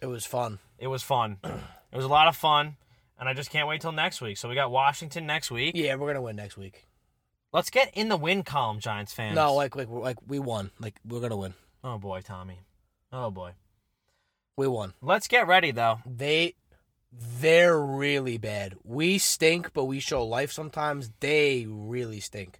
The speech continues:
Speaker 2: I wonder if Alex Smith will start.
Speaker 1: I'd like that.
Speaker 2: 'Cause Kyle Allen got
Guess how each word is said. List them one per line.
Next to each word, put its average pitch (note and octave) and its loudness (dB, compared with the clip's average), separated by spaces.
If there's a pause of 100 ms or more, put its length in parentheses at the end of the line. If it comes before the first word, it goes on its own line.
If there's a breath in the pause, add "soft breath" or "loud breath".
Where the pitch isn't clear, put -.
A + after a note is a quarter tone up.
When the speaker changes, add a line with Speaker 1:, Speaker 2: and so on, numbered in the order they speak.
Speaker 2:
I C3 -6
wonder G3+ 0
if F3 -2
Alex C3+ 2
Smith B2+ -6
will F#2+ -10
start. G2 -6 (760)
Speaker 1:
I'd A#3 4
like F#3 2
that. C3+ 0 (140)
Speaker 2:
'Cause C#3 -6
Kyle E3 8
Allen D3 2
got A2+ 2